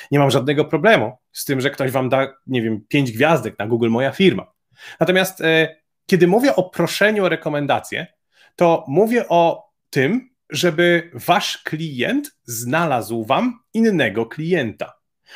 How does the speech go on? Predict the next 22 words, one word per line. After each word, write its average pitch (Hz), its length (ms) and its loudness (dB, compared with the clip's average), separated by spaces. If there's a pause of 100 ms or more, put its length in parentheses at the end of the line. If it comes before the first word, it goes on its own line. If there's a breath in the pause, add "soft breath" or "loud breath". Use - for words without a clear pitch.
(140 loud breath)
Czyli 262 160 2
tak 226 140 2
naprawdę 214 360 0
świadczycie 190 520 0
jakieś - 200 -4
usługi 170 500 -2
masażu, 147 600 2
czy 147 160 -6
jesteście 143 420 -6
fryzjerem, 143 560 2
czy 139 140 -10
fotografem 139 520 -4
ślubnym 151 440 -2
i 247 40 -4
najnormalniej 220 640 0
w - 60 -10
świecie 180 380 0
piszecie 170 640 -2
w 131 140 -14
waszych 143 300 -6
mediach 143 280 -4
społecznościowych: 131 680 -2